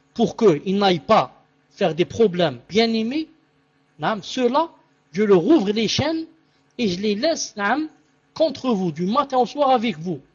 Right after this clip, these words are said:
liés à vous, en train de vous faire des problèmes, des mashakil, et de vous embellir ce monde, et de vous embellir tous les péchés du monde,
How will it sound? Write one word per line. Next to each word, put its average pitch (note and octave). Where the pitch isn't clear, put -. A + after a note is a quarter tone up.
liés C4
à A#3+
vous, D4
en A#3
train A#3+
de G3+
vous A3
faire A3
des G3+
problèmes, A#3+
des A3
mashakil, A#3+
et A#3+
de F3
vous F#3+
embellir A#3
ce -
monde, G#3+
et G#3+
de F3+
vous F#3+
embellir A#3+
tous C#4+
les B3+
péchés A3
du E3
monde, B2